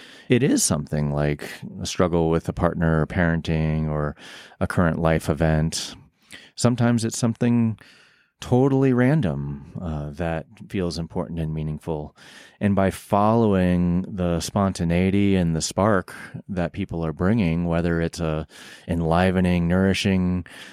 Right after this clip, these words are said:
joyful, excited spark or a heavy, concerned, uh, painful spark, uh, we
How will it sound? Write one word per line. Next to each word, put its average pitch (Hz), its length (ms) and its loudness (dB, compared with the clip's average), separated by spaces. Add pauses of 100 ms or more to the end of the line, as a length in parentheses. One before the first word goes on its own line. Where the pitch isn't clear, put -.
(160)
joyful, 95 680 2
excited 98 560 0
spark 104 640 0
or 82 680 -2 (480)
a 78 480 -2
heavy, 90 760 0 (500)
concerned, 90 800 2 (220)
uh, 76 220 -6
painful 98 960 2 (200)
spark, 101 680 0 (420)
uh, 85 320 -12
we 117 480 -2